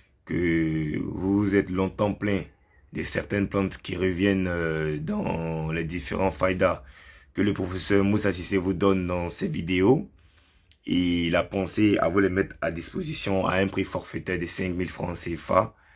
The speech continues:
Donc, euh,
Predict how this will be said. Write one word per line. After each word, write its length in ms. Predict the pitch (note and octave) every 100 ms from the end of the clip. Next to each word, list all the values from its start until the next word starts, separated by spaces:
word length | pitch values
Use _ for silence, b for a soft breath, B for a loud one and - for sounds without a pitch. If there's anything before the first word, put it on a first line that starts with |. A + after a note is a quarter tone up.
| b b b b -
Donc, 560 | D#3 - G2 F2+ -
euh, 1120 | F2+ E2+ E2+ E2 D#2 D#2 D#2 D#2 D2+ - -